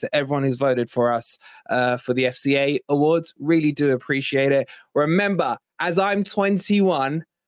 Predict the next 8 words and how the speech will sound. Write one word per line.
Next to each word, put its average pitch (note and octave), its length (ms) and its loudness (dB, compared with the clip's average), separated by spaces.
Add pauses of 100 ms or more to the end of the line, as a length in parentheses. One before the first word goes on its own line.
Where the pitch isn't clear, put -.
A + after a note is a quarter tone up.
(160)
I F3 180 0
still E3+ 340 0
qualify E3 580 0
for C#3+ 340 0 (180)
the C#3+ 160 0
Young D#3+ 340 2
Creator F3 720 2
Award. G#3 480 2